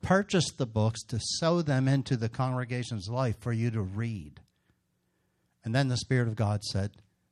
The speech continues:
and this was new. We haven't, we've done that in midweeks, but we never did that on a Sunday where we took the book and Bible and went for it.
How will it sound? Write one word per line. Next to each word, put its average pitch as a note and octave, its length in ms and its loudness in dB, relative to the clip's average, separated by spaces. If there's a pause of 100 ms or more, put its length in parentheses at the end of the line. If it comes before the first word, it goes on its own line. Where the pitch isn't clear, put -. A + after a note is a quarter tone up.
and B2 160 -2
this D#3+ 160 2
was E3+ 160 2
new. C#3 360 4 (520)
We A#2 140 4
haven't, E3 220 -2
we've D#3 180 4
done E3+ 220 2
that D3+ 180 0
in G#2+ 180 0
midweeks, D#3 540 0
but A#2+ 140 -4
we G#2+ 120 -2
never D3+ 360 -2
did E3 260 -4
that G2+ 260 0
on A2 160 -2
a G2+ 80 2
Sunday F#2+ 540 -4 (460)
where G#2+ 120 -2
we G2 80 -2
took A2+ 280 -6
the - 60 -18
book B2+ 320 4
and C#3+ 120 -2
Bible G#2 480 2 (100)
and G2+ 240 -4
went G#2 220 -2
for D2+ 240 -10
it. - 80 -18